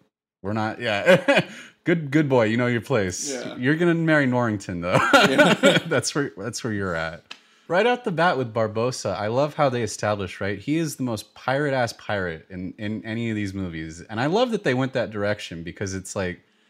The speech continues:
Speaker 1: he's playing into this kind of stereotype of what you expect to, pirates to be, and he's the bad guy. And then the, the hero is Jack Sparrow, right? And he's very much not what we exp-, anticipate from pirates. I like that.
Speaker 2: Right.
Speaker 1: I,
Speaker 2: It's a
Speaker 1: I,
Speaker 2: good flip.
Speaker 1: I like that flip, and I like that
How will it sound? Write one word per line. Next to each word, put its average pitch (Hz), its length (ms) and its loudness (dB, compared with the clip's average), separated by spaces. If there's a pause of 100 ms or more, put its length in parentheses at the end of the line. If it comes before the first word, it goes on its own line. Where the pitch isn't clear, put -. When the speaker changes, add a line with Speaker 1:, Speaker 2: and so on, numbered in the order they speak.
(360)
Speaker 1:
he's 127 120 -4
playing 156 280 2
into 151 140 2
this 120 140 -2
kind 139 180 -2
of 110 60 -2
stereotype 110 600 -2
of 98 100 -6
what 104 140 -2
you 98 100 -8
expect - 480 -6
to, - 100 -6
pirates 101 520 -4
to 113 100 -8
be, 117 320 -6 (460)
and 95 100 -6
he's 101 160 -2
the 92 80 -6
bad 92 320 0
guy. 107 340 0 (420)
And 107 120 -2
then 110 320 -2 (300)
the, 98 360 -4
the 95 140 -4
hero 107 420 0
is 90 140 -6
Jack 92 240 -2
Sparrow, 95 360 -4
right? 87 240 -4
And 90 120 -10
he's 95 260 -6
very 104 300 -2
much 95 260 -6
not 92 220 -6
what 87 160 -12
we 87 160 -10
exp-, - 240 -16 (160)
anticipate 90 500 -12
from 80 220 -16 (320)
pirates. - 640 -10 (160)
I 92 80 -2
like 107 240 2
that. 87 360 -2
Speaker 2:
Right. - 340 -10 (500)
Speaker 1:
I, 110 100 0
Speaker 2:
It's 113 100 -2
a - 60 -4
Speaker 1:
I, - 40 -4
Speaker 2:
good - 160 -6
flip. 156 420 -6
Speaker 1:
I 123 100 4
like 139 240 4
that 131 220 2
flip, 117 300 2
and 107 80 0
I 101 80 2
like 101 240 0
that 90 360 0